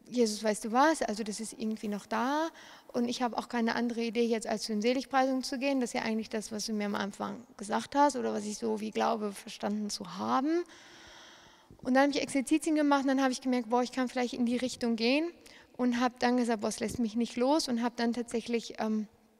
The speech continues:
habe ich dann gekündigt und, ähm, bin dann in die Gemeinschaft der Seligpreisungen, äh, eingetreten. Zu dem Zeitpunkt war ich zweiundzwanzig Jahre alt. Ähm, und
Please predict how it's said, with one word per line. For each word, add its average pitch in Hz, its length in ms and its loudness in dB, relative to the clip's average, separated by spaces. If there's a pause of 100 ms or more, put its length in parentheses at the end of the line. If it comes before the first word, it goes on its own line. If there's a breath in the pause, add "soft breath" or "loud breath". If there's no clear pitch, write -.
(420)
habe 208 120 -8
ich 208 60 -10
dann 208 160 -4
gekündigt 262 580 0 (800 loud breath)
und, 240 500 0
ähm, 220 540 0
bin 226 160 0
dann 233 200 0
in 226 60 0
die 220 60 -4
Gemeinschaft 220 360 -2
der 233 80 0
Seligpreisungen, 208 920 -2 (640 soft breath)
äh, 202 40 -10 (500)
eingetreten. 208 800 0 (520 loud breath)
Zu - 80 -14
dem 226 220 0
Zeitpunkt 220 500 0
war 208 380 -2 (100)
ich 208 380 -6
zweiundzwanzig 202 640 -4
Jahre - 300 -6
alt. - 320 -10 (880 soft breath)
Ähm, 220 560 0 (1300 soft breath)
und 220 400 -2